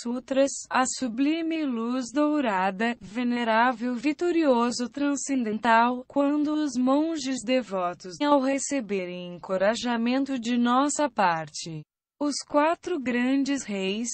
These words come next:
através de emanações mágicas e bênçãos, viajarem aquelas regiões e proclamarem perfeitamente o Rei dos Gloriosos Sutras, a sublime luz dourada.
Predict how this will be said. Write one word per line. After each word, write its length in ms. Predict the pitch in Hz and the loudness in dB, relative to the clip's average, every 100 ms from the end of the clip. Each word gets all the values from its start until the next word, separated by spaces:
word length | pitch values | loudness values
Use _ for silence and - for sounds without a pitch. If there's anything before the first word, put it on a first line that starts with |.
| - | -8
através 720 | - 190 214 208 180 233 277 269 | -6 -4 0 0 2 4 4 2
de 160 | 254 | -2
emanações 1200 | 277 294 302 302 294 285 320 - - 233 247 277 240 | 0 2 2 2 4 4 2 -2 0 2 4 4 2
mágicas 840 | 233 220 226 262 233 269 - 269 | 0 0 2 0 -2 -6 -4 -4
e 100 | 247 | -2
bênçãos, 600 | 214 202 185 180 - 185 185 - | -4 -4 -6 -8 -10 -10 -12 -10
viajarem 1040 | 190 226 262 262 247 226 220 233 247 254 | -4 2 4 6 4 0 0 0 -2 -6
aquelas 480 | 254 254 240 240 226 | -6 -4 -4 -4 -6
regiões 800 | 208 262 226 233 254 247 254 233 | -4 -2 -2 -2 0 0 0 -2
e 100 | 247 | -4
proclamarem 1000 | - 220 220 254 302 294 277 285 294 285 | -4 -4 -2 0 2 4 4 2 0 -2
perfeitamente 1120 | 302 285 302 294 294 285 247 220 247 247 277 | -4 -6 -6 -4 0 2 2 2 0 -2 -4
o 60 | |
Rei 300 | 240 220 277 | -4 -4 -4
dos 260 | 285 302 277 | -2 -2 -2
Gloriosos 840 | 262 254 247 240 196 185 160 170 - | -2 -4 -2 -2 -2 -2 -6 -10 -8
Sutras, 520 | 240 247 - 269 269 - - | -6 -6 -2 2 2 0 -4
a 140 | 233 254 | 0 0
sublime 800 | - 254 220 277 330 330 339 311 | -2 -4 0 0 2 0 0 0
luz 460 | 240 226 247 254 | -2 -2 -2 -4
dourada. 920 | 220 285 277 226 175 170 151 151 147 | 0 0 2 0 -2 -6 -8 -8 -8